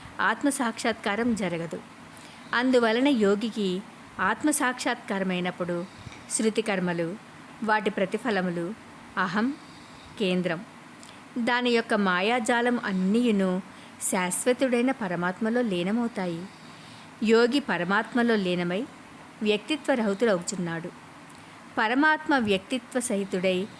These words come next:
శక్తి స్వరూపుడై ఉన్నాడు. కర్మలు, వాటి ఫలములు నశించి యోగి సిద్ధావస్థను చెందుచున్నాడు. అతని స్థూల దేహము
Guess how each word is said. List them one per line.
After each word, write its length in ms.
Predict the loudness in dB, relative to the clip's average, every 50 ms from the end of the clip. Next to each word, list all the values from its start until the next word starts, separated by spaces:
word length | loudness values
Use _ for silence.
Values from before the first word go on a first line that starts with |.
| -20 -20 -20 -14 -8
శక్తి 360 | -4 -2 -2 -2 -2 -2 -2 -2
స్వరూపుడై 760 | -2 -2 0 0 2 2 2 2 0 0 -2 0 0 0
ఉన్నాడు. 360 | 0 0 0 -2 -2 -4 -6 -10 -12 -16 -20 -20 -20 -20 -20 -20 -20 -20 -20 -20 -14 -6 -4
కర్మలు, 560 | -2 0 2 2 2 2 2 0 -2 -2 -4 -8 -12 -16 -20 -18 -12 -4 0
వాటి 280 | 0 0 0 0 -2
ఫలములు 500 | -4 -2 -2 0 0 0 2 2 2 2
నశించి 600 | 2 0 -2 -4 -4 -4 -4 -4 -4 -4 -4 -6 -6 -10 -16 -20 -20 -20 -20 -12 -4 2
యోగి 300 | 4 6 6 6 6 4
సిద్ధావస్థను 840 | 4 2 2 0 -2 -2 0 0 2 2 0 0 -2 0 0 2 2 2 2
చెందుచున్నాడు. 640 | 2 2 0 -2 -2 -2 -2 -2 -2 -4 -6 -8 -10 -14 -18 -20 -20 -20 -18 -18 -18 -18 -14 -6 -4
అతని 280 | -2 0 2 2 2 0
స్థూల 440 | -2 -2 0 4 4 6 6 6 4
దేహము 640 | 4 4 2 2 2 2 2 4 4 2 2 0